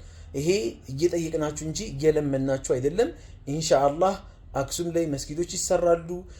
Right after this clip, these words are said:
ሂጃቦች በደንብ አድርጎ በገፍ ይ-፣ ይ-፣ ይለበሳሉ፣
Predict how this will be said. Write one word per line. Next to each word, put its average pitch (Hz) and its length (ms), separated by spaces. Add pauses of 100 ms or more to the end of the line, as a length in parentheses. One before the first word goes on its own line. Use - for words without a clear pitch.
(140)
ሂጃቦች 160 480
በደንብ 160 340
አድርጎ 170 260
በገፍ 156 340
ይ-፣ 160 240
ይ-፣ 160 260
ይለበሳሉ፣ 165 720